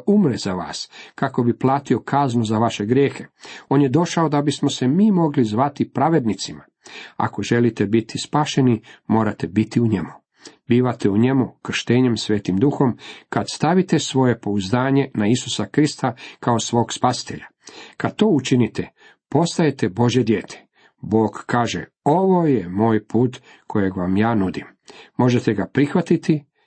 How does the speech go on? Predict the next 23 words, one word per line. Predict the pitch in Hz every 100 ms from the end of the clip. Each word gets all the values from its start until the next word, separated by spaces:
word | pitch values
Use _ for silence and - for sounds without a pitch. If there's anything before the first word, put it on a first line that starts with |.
| _
ili | 117 107 110 120 -
odbaciti. | 101 85 80 - - - _ - - - _
„Pred | 101 92
vas | 127 143 -
stavljam | - 143 143 120 98
život | 101 156 185 - -
i | 147
smrt.” | - 208 - - _ - - - _ _ _ -
Ovako | 104 127 127 113
zvuči | 95 113 - 95
Božji | 104 101 101
poziv, | - 139 143 117 - _ - _
ali | 113 110
ne | 107
zaboravite | 101 92 101 127 135 135 135 123 -
da | 107
su | - 90
Bogu, | 87 135 113 - - _ _ _ _ _
kad | - 101
vam | 101 95
taj | - 123 117 95
poziv | - 107 101 107 87
upućuje, | - 127 123 131 113